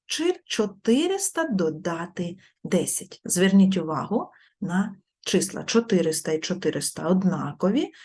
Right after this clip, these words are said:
тому дивимося, що більше, один чи десять? Звісно, що більше десять, тому, е, чотириста додати один буде менше, ніж сума чисел чотириста та десять. А тепер,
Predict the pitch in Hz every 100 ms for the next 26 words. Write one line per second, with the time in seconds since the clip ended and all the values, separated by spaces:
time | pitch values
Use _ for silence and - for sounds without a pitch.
0 | _ 190 196 190 160 156 151 - 415 330
1 | 190 160 - - - 240 262 403 508 523
2 | _ _ _ - 427 302 196 190 - -
3 | - - _ _ _ - - - 165 147
4 | 151 233 453 - 440 440 - - 160 175
5 | 185 - 180 151 156 156 151 - 180 175
6 | 160 - - - _ - 165 165 160 -
7 | - 190 190 165 156 - 147 156 156 156
8 | 160 165 170 190 392 480 - _ _ -
9 | 247 233 220 220 233 240 233 196 190 -
10 | 160 160 156 - 170 156 151 - 392 330
11 | 196 156 - 175 196 190 - - 147 156
12 | 147 156 143 - - - _ _ _ -
13 | - - - 480 285 - 139 -